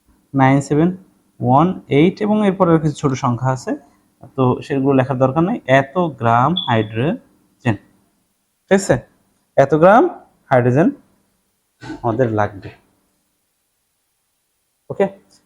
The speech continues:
তাহলে এখন চিন্তা করো, আমাদের এই সত্তর গ্রাম ক্লোরিনের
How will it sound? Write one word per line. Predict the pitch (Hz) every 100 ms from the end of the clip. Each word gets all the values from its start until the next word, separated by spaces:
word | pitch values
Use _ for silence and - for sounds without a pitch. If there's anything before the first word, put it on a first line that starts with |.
| _ _ _ _ _ -
তাহলে | 147 190 151 185 - _ -
এখন | 151 202 196
চিন্তা | 160 143 113
করো, | 104 -
আমাদের | 117 131 185 220 - _ _ _ _ _ _ _ _ _ _ _ _ _ _ _ _ _ _ _ -
এই | 147 143
সত্তর | 185 170 - 247 240
গ্রাম | 226 226 220 226 226
ক্লোরিনের | - 175 180 208